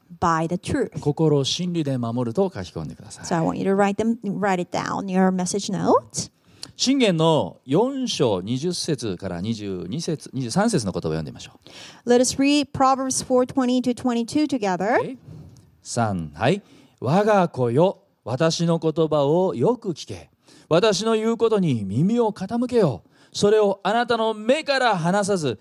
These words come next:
Speaker 2: あなたの心の内に保て。見出す者にはそれは命となり、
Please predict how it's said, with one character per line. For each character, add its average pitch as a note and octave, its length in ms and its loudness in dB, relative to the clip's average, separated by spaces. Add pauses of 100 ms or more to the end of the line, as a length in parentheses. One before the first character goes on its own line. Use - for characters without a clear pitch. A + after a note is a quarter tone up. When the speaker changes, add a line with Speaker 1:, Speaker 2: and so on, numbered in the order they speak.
(160)
Speaker 2:
あ C#3+ 120 -4
な F#3+ 100 2
た F#3 140 0
の F3 100 0
心 F#3+ 320 2
の F#3+ 80 2
内 F3+ 240 -2
に A2+ 340 -2
保 D#3+ 220 2
て。 G#2 220 -2 (340)
見 F#3+ 240 2
出 G3+ 140 4
す F#3+ 80 -4
者 F3 240 2
に E3+ 100 0
は D#3+ 80 2
そ D#3+ 140 0
れ D#3+ 80 2
は C#3+ 280 0 (220)
命 G3+ 460 0
と C#3+ 160 0
な A2+ 120 0
り、 F#2+ 260 -4